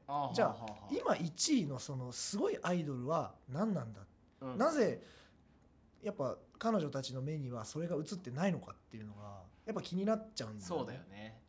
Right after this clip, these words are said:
Speaker 2: どうしてもこの、だって、一期から、えーっと、劇場版やった時に、「私たちはいなくなるけど「ラブライブ!」はなくなりません。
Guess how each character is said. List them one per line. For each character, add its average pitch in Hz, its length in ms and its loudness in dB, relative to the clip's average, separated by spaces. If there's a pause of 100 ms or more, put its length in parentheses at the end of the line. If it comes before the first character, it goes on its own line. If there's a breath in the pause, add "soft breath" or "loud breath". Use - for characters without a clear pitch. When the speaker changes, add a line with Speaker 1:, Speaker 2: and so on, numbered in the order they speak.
(100)
Speaker 2:
ど 247 100 4
う 294 40 6
し - 40 4
て 349 80 2
も 269 80 2
こ 156 120 0
の、 147 300 2 (320 soft breath)
だ 180 80 0
っ 180 40 -6
て、 117 240 -4 (180)
一 285 140 0
期 - 200 -14
か 160 140 4
ら、 156 340 6 (360)
え 127 280 -6
ー - 0 -
っ - 140 -20
と、 117 140 -8
劇 135 220 -4
場 214 120 4
版 214 120 4
や 196 100 2
っ - 20 -6
た 196 120 -8
時 139 200 -6
に、 135 160 -4
「私 127 300 -2
た 214 80 0
ち 117 100 -10
は 110 60 -6
い 117 60 -8
な 131 120 -2
く 165 100 -6
な 175 120 0
る 117 60 -4
け 117 100 -10
ど 113 100 -10
「ラ 104 140 -10
ブ 135 100 -4
ラ 202 80 4
イ 170 60 2
ブ!」 127 60 -4
は 107 60 -4
な - 120 -14
く - 100 -20
な 165 80 -6
り 175 60 -4
ま 175 80 -2
せ 196 100 -2
ん。 - 80 -4